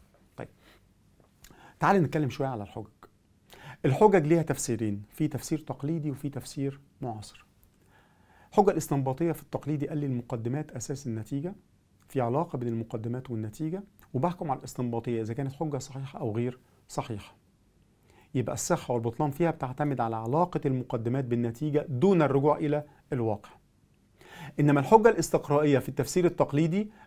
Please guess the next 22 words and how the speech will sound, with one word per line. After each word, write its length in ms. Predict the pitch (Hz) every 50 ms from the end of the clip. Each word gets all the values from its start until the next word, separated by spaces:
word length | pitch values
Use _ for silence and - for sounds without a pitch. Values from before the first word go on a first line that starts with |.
| _ -
المقدمات 680 | 143 135 135 135 - - 127 113 127 135 165 175 180 156
مش 180 | 143 139 -
أساس 420 | - - 139 - 185 185 180 - 175
للنتيجة، 500 | 156 147 143 139 - 175 175 151 135 - - _ _ _ _ - -
المقدمات 460 | 123 123 123 - - 123 117 143 151
بتدعم 480 | 131 123 120 113 117 139 127 117 110 104
النتيجة، 480 | 104 104 104 104 - 117 110 110 110 110
ممكن 280 | 143 202 208 - 143 127
الدعم 300 | 117 117 156 147 131 127
يبقى 200 | 135 - 151 - -
قوي 240 | 185 185 185 190 185 - _ _ - _ _ -
أو 120 | 135 127
يبقى 260 | 131 135 - 160 131 113 - _ _ - _ - 120
ضعيف. 360 | 113 110 107 104 101 - - - _ _ _ - - - - - _ -
والصحة 560 | 123 113 - - - 220 208 208 - - 214
والبطلان 460 | 185 165 151 147 139 - 170 170 160
بتاعتها 280 | 151 147 151 170 - 175
بتعتمد 420 | - - 131 131 - 160 156 143 135
على 160 | 135 139 139
التطابق 680 | 135 - - 147 135 143 175 185 190 175 165 156 - 156
مع 120 | 143 131
الواقع، 460 | 131 123 127 131 123 117 - 110 104